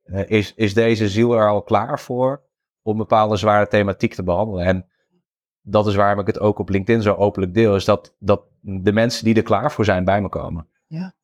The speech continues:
Speaker 2: En
Speaker 1: En
Speaker 2: hoe, eh, hoe deel jij dan op LinkedIn? Want, eh, zijn dat dan, eh, teksten of, eh, werk je ook met video's, zoals ik nu met mijn podcast ook,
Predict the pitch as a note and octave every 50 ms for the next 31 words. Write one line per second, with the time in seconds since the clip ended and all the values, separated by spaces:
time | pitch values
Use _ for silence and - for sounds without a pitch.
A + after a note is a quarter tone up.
0 | _ _ - G3+ G#3 G#3+ A3+ A#3 B3 C4 C4 A3+ A3 B3 B3+ G3+ F#3+ A#3 B3+ A#3+
1 | G#3 E3+ D#3 E3 D#3+ D#3 D#3 E3 E3 D#3+ E3 - - B3 D4+ F4+ D#4 G#3 F3+ F3+
2 | F#3 F3+ E3+ - - D#3 D#3+ D3+ D#3+ D#3+ F3 - A3 G3+ F#3 E3 E3 F3 D#3 D#3
3 | D#3+ D#3+ D#3+ D#3 D#3+ D#3 D#3 D#3 - B3 B3 - - - B3 A#3+ A#3 A#3+ A#3+ A3+
4 | - F3+ F3 - - F#3 E3+ D#3+ D#3+ E3 D#3+ F3+ F#3 F3+ - F3 D3+ E3 F3 E3
5 | - - A#3 B3+ B3 A#3+ A#3 A#3 B3+ - - F#3 E3 F#3+ F3 F3 F3+ F3 F3+ F3
6 | F3 E3+ E3 - G3 F#3+ - - F#3+ D#3 D#3+ - - - G3 G#3+ -